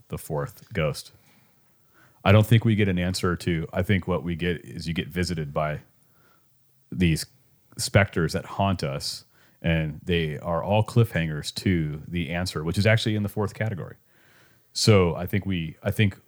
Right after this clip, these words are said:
ultimately, because they're, because they're not, because that's the thing is they're not, um, they're, they're walls that support each other or they're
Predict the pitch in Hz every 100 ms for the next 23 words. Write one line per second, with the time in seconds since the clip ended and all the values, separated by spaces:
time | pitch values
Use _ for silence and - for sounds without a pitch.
0 | - 104 104 107 82 82 80 76 - 117
1 | 107 104 90 - 101 - 110 104 92 92
2 | 95 101 101 - - _ - - - 110
3 | 127 - 98 - 107 98 82 - 95 80
4 | 101 92 90 92 87 - - 92 85 78
5 | 73 71 - _ - - - - - 95
6 | - - 92 87 - 64 95 104 107 98
7 | 92 62 - 82 98 90 - 78 73 73
8 | - 90 82 82 80